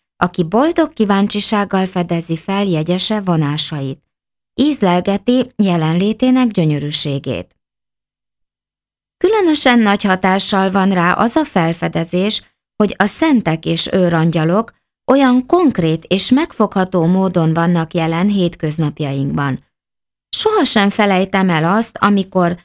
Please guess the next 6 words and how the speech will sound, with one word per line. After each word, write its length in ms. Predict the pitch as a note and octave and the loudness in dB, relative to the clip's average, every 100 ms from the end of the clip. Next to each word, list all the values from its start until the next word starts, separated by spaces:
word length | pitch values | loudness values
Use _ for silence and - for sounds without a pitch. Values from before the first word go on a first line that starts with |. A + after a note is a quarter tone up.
| _ _ | _ _
Kim 260 | - B3+ F4+ - | 0 2 0 0
először 640 | G4 F4+ G#3+ - D#3+ D#3+ | 0 2 2 0 -2 -2
találkozott 800 | G#3+ A#3 A3 A3 G#3+ G3+ G#3 G#3 _ _ | 0 2 0 0 -2 0 -2 -4 _ _
Szent 360 | - - F4+ A#3 | -4 0 2 2
József 520 | A3+ A#3 A3+ A3 - _ _ | 2 2 4 2 -2 _ _
figyelmességével. 1400 | G#3 F3 D#3 D#3 D#3 - D3+ C#3 D3+ D3+ D3+ C3+ A#2+ | 0 2 2 2 2 2 2 0 -2 -2 -2 -2 -4